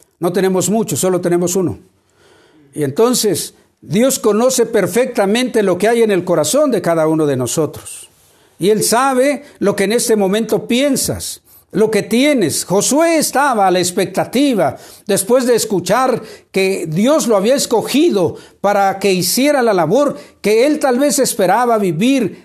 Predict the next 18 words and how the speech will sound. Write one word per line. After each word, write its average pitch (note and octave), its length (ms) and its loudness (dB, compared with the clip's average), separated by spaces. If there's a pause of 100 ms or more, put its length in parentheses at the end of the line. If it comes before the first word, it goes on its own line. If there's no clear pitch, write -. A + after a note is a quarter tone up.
ayudándole F#3+ 800 2
a E3+ 60 2
Moisés E3+ 580 0
a E3 80 0
realizar. B2+ 580 -2 (800)
Pero F#3+ 200 0
no, A3+ 440 2 (320)
ahora E3+ 640 2 (220)
él A3 280 -2
tiene B3 520 2
el D#3 120 -2
privilegio, F3 1080 0 (500)
pero B3 240 4
también B3 480 0
con A3+ 220 0
ello A3 280 2
la E3 140 2
responsabilidad. F#3 1200 0